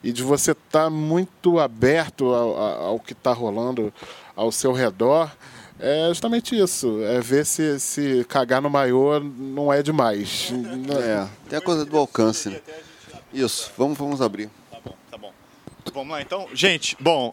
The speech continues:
Speaker 3: é, primeiramente, incrível essa discussão. É, é incrível ouvir de vocês essa experiência que vocês tive-, têm e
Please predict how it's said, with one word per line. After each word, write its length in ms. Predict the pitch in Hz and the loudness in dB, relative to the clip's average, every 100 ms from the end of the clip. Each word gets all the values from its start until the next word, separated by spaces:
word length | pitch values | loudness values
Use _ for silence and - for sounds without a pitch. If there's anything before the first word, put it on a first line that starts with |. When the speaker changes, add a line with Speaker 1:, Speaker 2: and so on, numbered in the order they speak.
| - | 0
Speaker 3:
é, 600 | 120 120 120 117 113 110 - | 2 4 6 4 2 -2 -6
primeiramente, 680 | 139 151 139 139 151 - | -4 -2 0 0 0 -2
incrível 840 | 139 117 139 147 156 160 135 107 95 82 87 | -4 -4 0 0 2 2 2 0 -4 -4 -2
essa 280 | 95 95 113 | -2 -2 -4
discussão. 540 | 101 - - 113 127 | -6 -6 -4 0 2
É, 140 | 127 110 | 2 0
é 200 | 117 113 | -2 -4
incrível 420 | 120 - 135 147 | -6 -4 -2 0
ouvir 160 | 123 127 | 0 -2
de 100 | 120 | -6
vocês 500 | 113 117 - 117 117 | -2 -2 0 0 0
essa 200 | 117 - | -2 -4
experiência 800 | - 117 107 107 110 - 104 95 - - - - _ | -6 -4 -4 -4 -4 -4 -4 -4 -10 -18 -20 -20 _
que 100 | - | -6
vocês 260 | 117 - 123 | -2 0 0
tive-, 200 | 117 107 - | 0 -6 -2
têm 320 | 143 156 156 | 0 2 0
e 320 | 127 107 101 | -2 0 -2